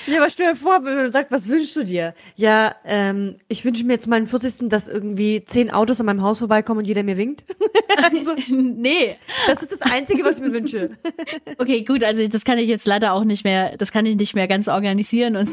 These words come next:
Speaker 2: so, aber, ähm,
Speaker 1: Mhm.
Speaker 2: klar, dass
Speaker 1: Aber ich wünsche es mir übrigens zum nächsten Geburtstag. Also falls jemand fragt,
Speaker 2: Okay.
Speaker 1: nächstes Jahr. <laughs>
Speaker 2: Okay, gut, gut. Also falls, äh, falls, äh, wir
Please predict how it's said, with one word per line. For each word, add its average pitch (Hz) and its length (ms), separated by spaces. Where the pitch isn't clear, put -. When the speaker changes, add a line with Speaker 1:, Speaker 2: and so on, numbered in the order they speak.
Speaker 2:
so, 220 100
aber, 202 280
ähm, 214 380
Speaker 1:
Mhm. 214 140
Speaker 2:
klar, 277 260
dass 294 120
Speaker 1:
Aber 269 140
ich 302 140
wünsche 403 200
es - 60
mir 302 160
übrigens 247 280
zum 240 140
nächsten 247 240
Geburtstag. 208 540
Also 185 180
falls 233 180
jemand 202 240
fragt, 285 380
Speaker 2:
Okay. 294 160
Speaker 1:
nächstes 370 220
Jahr. 254 240
<laughs> - 40
Speaker 2:
Okay, 311 200
gut, 302 340
gut. 269 240
Also 240 280
falls, 262 340
äh, 220 180
falls, 240 400
äh, 214 320
wir 202 640